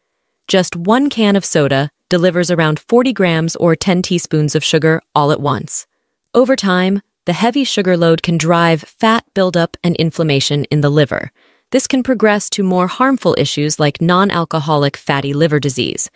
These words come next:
Aim for no more than twenty-five grams or six teaspoons of added sugar per day from all food sources. This leaves a little room for small treats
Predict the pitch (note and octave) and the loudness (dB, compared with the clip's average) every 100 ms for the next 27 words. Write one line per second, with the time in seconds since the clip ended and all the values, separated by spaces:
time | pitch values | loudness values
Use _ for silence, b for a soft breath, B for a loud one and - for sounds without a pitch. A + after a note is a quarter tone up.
0 | b b b b A#3+ C4 C4+ G#3 F#3+ G3 | b b b b 0 0 0 0 2 2
1 | G3+ G3 F#3 E3 - G3 F#3+ F#3+ - D3+ | 4 2 2 0 -2 -4 -2 -4 0 0
2 | D3 D#3 D3 C#3+ D3+ - D#3+ D3 - B3 | 0 0 0 0 0 -2 -4 -4 -2 -4
3 | - - G3+ - - E3 E3 D#3 - E3 | -4 -6 -4 -4 -2 -2 0 -2 -4 -4
4 | F3 F#3 - D3+ C#3+ - D#3 F3 D#3 C3 | -2 -4 -4 -2 -4 -2 -2 2 2 0
5 | D3+ D3 C#3+ D3 C#3+ - E3 C#3+ - A#2 | -2 -4 -2 0 0 0 -2 -2 -2 -2
6 | - - - - b b b F#3+ B3+ - | -4 -6 -8 -10 b b b 0 0 0
7 | A3 G3+ F3 F3 F3+ B3 B3 F#3 E3+ F3 | 0 0 0 0 2 2 2 2 0 0
8 | F3 E3+ - A3+ B3 - - G3+ - - | -2 -2 0 2 2 0 0 0 0 -8